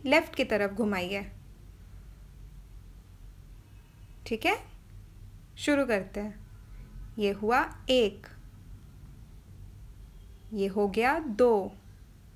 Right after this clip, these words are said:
तीन, चार और ये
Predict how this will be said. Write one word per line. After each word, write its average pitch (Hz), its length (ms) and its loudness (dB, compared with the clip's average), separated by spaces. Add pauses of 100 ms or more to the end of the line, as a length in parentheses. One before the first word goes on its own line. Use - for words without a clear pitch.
(1800)
तीन, 220 560 2 (2250)
चार 226 540 6 (1900)
और 196 260 -2
ये 240 280 4